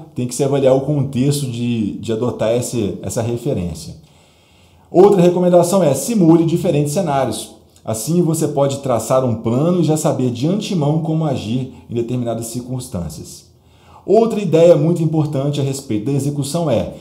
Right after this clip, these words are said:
identifique e remova os obstáculos. A principal ideia desse capítulo do livro é que um essencialista aumenta sua produtividade removendo obstáculos que estejam atrapalhando, em vez de tentar fazer as coisas mais difíceis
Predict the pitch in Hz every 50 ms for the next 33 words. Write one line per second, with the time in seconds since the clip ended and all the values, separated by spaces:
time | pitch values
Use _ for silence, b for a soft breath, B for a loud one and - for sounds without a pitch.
0 | B B B 113 120 151 165 156 180 151 - - 147 147 147 143 160 165 156 -
1 | - - 131 127 156 160 131 117 117 120 117 123 117 123 123 123 - - 101 87
2 | 82 80 - 85 85 - - - - - - b b b b b b 95 98 -
3 | 117 117 117 117 - - 123 131 151 160 139 104 95 101 113 127 147 147 127 117
4 | 117 113 - - 107 87 - - 117 117 117 104 98 92 92 87 92 117 143 123
5 | 98 90 78 76 B B B B 101 101 - - 131 131 147 170 170 - - 175
6 | 175 175 - 180 147 120 113 131 151 143 - - 147 135 123 139 165 175 170 156
7 | - 165 147 - 147 143 143 131 - - 120 113 104 98 104 113 127 139 143 170
8 | 175 B B B B B 135 175 185 185 165 135 120 160 202 208 202 196 185 170
9 | 143 - - 156 170 175 175 170 156 - - 170 156 156 - 165 160 151 160 170
10 | 170 170 170 170 170 185 185 180 143 113 107 98 90 80 76 - - B B B
11 | B B 101 104 98 117 123 117 117 - 131 120 107 - 135 147 143 143 143 127
12 | 131 131 131 123 127 - 131 131 127 120 113 107 113 117 123 143 175 175 151 156
13 | - - - 123 127 120 135 131 120 - -